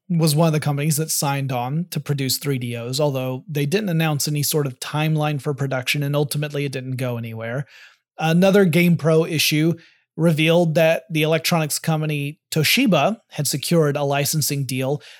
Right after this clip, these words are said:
They were gonna actually manufacture a handheld or portable three D O system. That also never went anywhere. And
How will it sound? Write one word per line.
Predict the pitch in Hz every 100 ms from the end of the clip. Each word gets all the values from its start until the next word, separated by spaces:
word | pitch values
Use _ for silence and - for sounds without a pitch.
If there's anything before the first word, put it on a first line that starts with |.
| - -
They | 151 269
were | 359
gonna | 392
actually | 269 208 - 202
manufacture | 185 180 160 170 - 180 175
a | 160 147
handheld | - 185 196 165 165 170 165
or | 160 147
portable | - - 226 247 190 151 131 120
three | 156 160 151
D | 143 143
O | 131 123
system. | - 131 - 147 151 - - -
That | 156
also | 156 151 156 139 120 - _ -
never | 135 127 123
went | 127 123 135
anywhere. | 120 120 120 120 151 170 - - - _ -
And | 185 185 185 190